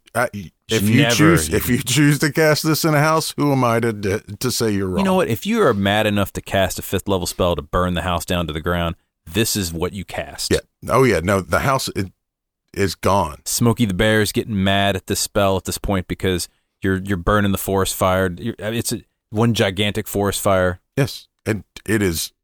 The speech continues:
Speaker 1: whatever. If you cast this spell, you want whatever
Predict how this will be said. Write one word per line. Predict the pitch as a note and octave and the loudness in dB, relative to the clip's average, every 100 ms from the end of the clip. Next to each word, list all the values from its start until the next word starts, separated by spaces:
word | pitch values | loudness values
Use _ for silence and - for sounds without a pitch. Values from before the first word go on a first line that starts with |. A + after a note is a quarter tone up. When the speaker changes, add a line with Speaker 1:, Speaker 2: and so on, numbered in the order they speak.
| _ | _
Speaker 1:
whatever. | G2+ G2 A2+ - A#2 C#3+ D#3+ D#3+ D#3 D3 - _ _ G#2 - | -10 0 0 2 2 2 4 2 2 -2 -10 _ _ -10 -2
If | B2+ | 0
you | D#3 G3 | 2 2
cast | F3+ D3+ - | 4 2 2
this | C3+ | -2
spell, | - B2+ A2+ F#2+ | 2 4 4 2
you | - G#2+ | -2 -2
want | C3 B2 A#2 - | 2 2 2 0
whatever | G2 F#2+ - A2 A2+ A#2+ A#2 A2+ | -2 -2 0 2 4 4 2 0